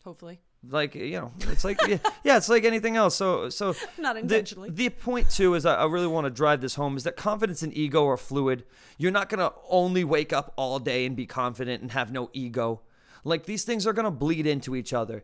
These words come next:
Speaker 2: It's just important that every once in a while you get a moment, you check, you check to see what's going on, and you, you, you understand that these things are fluid, and you're gonna go through moments where your confidence is gonna bleed into ego and everything.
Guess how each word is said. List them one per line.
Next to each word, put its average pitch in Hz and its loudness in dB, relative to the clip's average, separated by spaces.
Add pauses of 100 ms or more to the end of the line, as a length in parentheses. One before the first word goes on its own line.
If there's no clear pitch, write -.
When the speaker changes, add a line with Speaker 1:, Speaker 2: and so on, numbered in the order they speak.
(160)
Speaker 2:
It's 147 -6
just 196 -6
important 180 -2
that 139 0
every 160 0
once 156 -2
in 147 -6
a 143 -2
while 135 2
you 135 -2
get 156 2
a 165 4
moment, 135 -2
you 123 -8
check, 160 0
you 143 -6
check - -4
to 185 -2
see 160 -2
what's 139 -2
going 123 -2
on, 113 -6
and 123 -6
you, 123 -6 (280)
you, 147 -4 (160)
you 175 0
understand 175 0
that - -12
these 156 -2
things 165 -4
are 151 0
fluid, 147 0
and 139 -2
you're 147 -2
gonna 160 -2
go 156 2
through 151 -6
moments 139 -4
where 131 -2 (220)
your 139 -6
confidence 147 -4
is 127 -10
gonna 143 -4
bleed 135 -2
into 135 -2
ego 123 -4
and 101 -6
everything. 90 -10